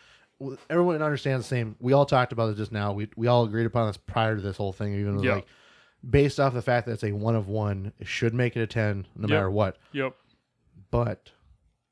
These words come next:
Speaker 1: and that's where I was saying, like, I would have something that says this would be a ten alone, and then have a thing on the side or something where it just
Speaker 2: Right.
Speaker 1: says, "Per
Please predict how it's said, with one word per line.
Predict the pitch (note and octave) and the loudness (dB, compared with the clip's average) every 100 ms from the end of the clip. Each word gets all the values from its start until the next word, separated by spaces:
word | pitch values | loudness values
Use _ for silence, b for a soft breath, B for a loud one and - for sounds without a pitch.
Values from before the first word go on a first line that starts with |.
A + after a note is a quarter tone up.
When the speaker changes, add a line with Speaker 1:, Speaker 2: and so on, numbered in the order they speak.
| - | -6
Speaker 1:
and | A#2+ | 0
that's | D3 | 0
where | D3 | 4
I | C3 | 2
was | A2+ | 4
saying, | C#3 | 0
like, | A2 G#2 | 0 0
I | C3+ | 2
would | D3+ G#2+ | 2 2
have | C#3 C#3+ | 0 0
something | B2+ A2 | -4 -6
that | G#2+ | -6
says | - G#2+ G2+ | -4 -6 -4
this | A2 C3+ C3+ | -2 0 4
would | C#3 | 4
be | C3+ | 4
a | B2+ | 2
ten | - B2 F#2 b b b b _ _ _ - | 2 0 -2 b b b b _ _ _ -8
alone, | A2+ B2+ C3 G2+ F#2+ _ _ _ _ | 0 2 2 0 -10 _ _ _ _
and | A#2 | -4
then | A2+ G2+ | -2 0
have | A#2 | 0
a | A2+ | 0
thing | B2 A#2 | -2 -4
on | |
the | G#2 | -4
side | - A2 G#2+ G#2 - | -2 0 0 -4 -8
or | A2 | -8
something | - A#2 G#2+ G#2 | -6 -6 -6 -6
where | G#2 G#2 G2+ | -4 -2 -4
it | F#2 | -6
just | G#2+ | -6
Speaker 2:
Right. | B2 | -2
Speaker 1:
says, | G#2 F#2+ b b b b | -2 -2 b b b b
"Per | - C#3+ C3+ B2 A2+ | -2 4 6 6 4